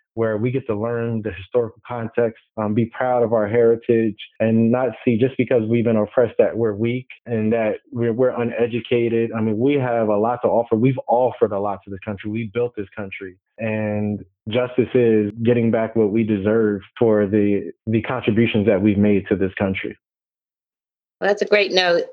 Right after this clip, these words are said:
Speaker 2: to, to end on, 'cause really a lot of the things that we've talked about today, you're sort of investing that in people and investing in our youth so that next generation and future generations, like you said,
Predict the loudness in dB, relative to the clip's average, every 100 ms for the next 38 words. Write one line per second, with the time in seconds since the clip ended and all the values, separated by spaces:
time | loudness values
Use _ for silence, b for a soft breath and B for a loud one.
0 | _ -2 0 -2 -4 -8 _ 2 2 4
1 | 0 2 2 2 0 -2 -2 -2 -2 -8
2 | -10 _ _ -2 0 4 4 4 2 0
3 | -4 _ 0 2 2 2 0 0 0 0
4 | 0 0 0 0 0 2 0 2 0 -2
5 | -4 -6 0 0 0 0 0 -4 -6 _
6 | _ _ _ -6 2 2 4 2 4 2
7 | 0 -2 2 2 2 0 0 -2 -2 2
8 | 2 2 0 -2 -2 0 -2 -2 0 2
9 | 2 0 0 0 2 0 0 2 4 4
10 | 2 2 0 -4 -2 -2 0 0 0 0
11 | 2 2 2 0 0 0 -2 0 0 2
12 | 0 2 0 2 0 0 -2 -2 -2 -2
13 | 0 -2 0 -4 0 0 0